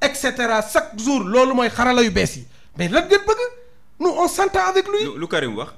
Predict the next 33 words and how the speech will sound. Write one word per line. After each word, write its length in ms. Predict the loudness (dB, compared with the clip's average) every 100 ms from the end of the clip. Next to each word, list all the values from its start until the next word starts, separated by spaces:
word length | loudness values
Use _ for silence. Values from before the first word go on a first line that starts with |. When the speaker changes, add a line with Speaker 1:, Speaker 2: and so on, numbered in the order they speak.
| -8
Speaker 1:
Mais 200 | -4 -4
Karim, 300 | -4 -4 -4 -8 -20 -20 -20 -20 -20 -18
xam 120 | -12
nga 80 | -8
Karim 220 | -6 -4
Wade 160 | -4 -4
a 40 |
ngi 100 | -6
nii. 160 | -10 -12 -18 -20 -20 -20 -20 -20 -20
Speaker 2:
Si. 260 | -20 -20 -20 -20 -20 -20 -8
Speaker 1:
Non, 200 | 4 4
dama 160 | 6 2
leen 100 | 0
di 80 | 2
wax. 140 | 0 0 -14
Speaker 2:
Waaw, 100 | -14
waaw. 80 | -6
Speaker 1:
Karim 240 | -4 0 0
Wade 140 | 0
a 40 |
ngi 80 | 0
nii. 140 | 0 -2
Lii 180 | 0 6
yëpp. 440 | 8 8 4 -4
Speaker 2:
Mhm. 240 | -16 -18 -18 -20 -20 -20 -20 -20 -6
Speaker 1:
Ça, 180 | -2 0
c'est 160 | 0
du 140 | -2 -2
Karim. 300 | 2 2 2
Speaker 2:
Yéen, 180 | 0 -2
yéen 60 |
ñaar. 180 | -4 -6 -12 -20 -20 -8
Speaker 1:
Waaw, 100 | 4